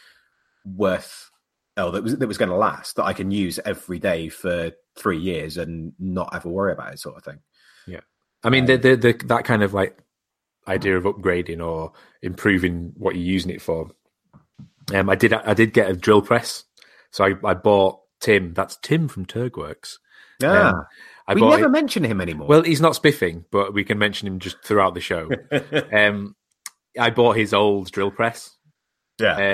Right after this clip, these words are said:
Speaker 2: Um, and it wasn't necessarily that, like, I had a desire for a drill press, but it meant I could at least drill, uh, perpendicular holes now.
Speaker 1: Yeah.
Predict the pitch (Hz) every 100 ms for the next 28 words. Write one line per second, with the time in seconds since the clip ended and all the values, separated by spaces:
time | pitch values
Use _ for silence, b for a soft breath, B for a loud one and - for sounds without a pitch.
0 | 98 95 98 107 120 127 123 113 120 104
1 | 98 98 95 90 90 90 87 90 b b
2 | b _ 104 92 98 87 95 95 90 85
3 | 92 90 - 82 - - b b b -
4 | 101 90 90 _ _ - 101 101 95 92
5 | - 92 85 - 110 98 92 - 104 92
6 | 90 85 _ _ _ _ _ _ _ _
7 | _ 101 87 87 - 104 95 95 98 87
8 | 87 90 87 95 90 98 - 95